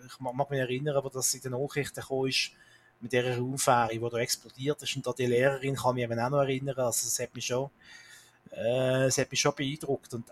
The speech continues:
eben auch die nasa, ich hatte immer ein bisschen wahrgenommen als Kind, so als, ja, fast ein bisschen so, äh, magische, äh, eine magische, äh, Firma irgendwie, oder? Wo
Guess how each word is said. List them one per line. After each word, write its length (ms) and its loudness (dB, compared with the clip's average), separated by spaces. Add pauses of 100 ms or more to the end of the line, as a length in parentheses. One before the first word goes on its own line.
eben 200 2
auch 280 8
die 140 -6
nasa, 640 8 (200)
ich 160 -6
hatte 180 2
immer 200 0
ein 60 4
bisschen 360 -6
wahrgenommen 460 6
als 140 4
Kind, 260 -4
so 180 2
als, 420 2 (340)
ja, 80 0
fast 280 6
ein 80 2
bisschen 140 2
so, 340 8
äh, 180 6
magische, 800 6 (400)
äh, 320 -2
eine 60 2
magische, 580 8
äh, 420 8
Firma 480 8
irgendwie, 480 2
oder? 280 2
Wo 280 -8